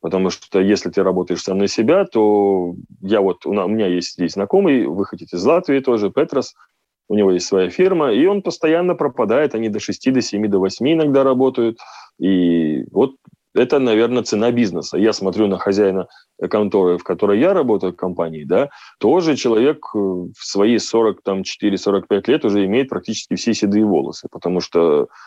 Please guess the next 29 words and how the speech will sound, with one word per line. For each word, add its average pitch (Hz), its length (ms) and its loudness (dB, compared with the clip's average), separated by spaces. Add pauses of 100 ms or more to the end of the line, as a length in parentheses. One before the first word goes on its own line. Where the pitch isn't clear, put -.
(320)
постоянный 101 840 2
стресс, 151 380 0
постоянное 98 500 -2
переживание 98 680 0
за 90 140 0
этот 87 200 -4
бизнес 165 380 0 (600)
и 92 240 0
так 92 200 0
далее, 117 260 4
за 92 120 -4
заказы, 92 560 0
и 113 160 2
да 110 120 2
и 101 60 2
за, 101 220 2
за 101 420 -2
своих 104 340 0
рабочих 98 480 0
тоже, 180 280 0
чтобы 92 420 -4
они 90 460 -4
были, 87 480 -2
так - 180 -12
скажем, 82 320 -8
при 90 120 0
работе 123 360 2
все - 180 0
время. 160 280 0